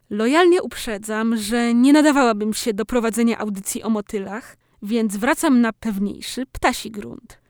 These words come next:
a raczej na lód, bo tym razem chciałabym opowiedzieć wam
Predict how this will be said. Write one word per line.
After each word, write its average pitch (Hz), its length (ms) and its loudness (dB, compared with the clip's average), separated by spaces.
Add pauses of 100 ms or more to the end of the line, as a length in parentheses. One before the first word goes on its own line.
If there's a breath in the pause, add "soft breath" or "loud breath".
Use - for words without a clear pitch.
(160)
a 220 140 -2
raczej 220 520 -4 (180)
na 220 180 4
lód, 285 280 4 (580)
bo 214 120 -6
tym 349 200 4
razem 226 360 2
chciałabym 240 520 -2
opowiedzieć 233 520 -4
wam 214 240 -4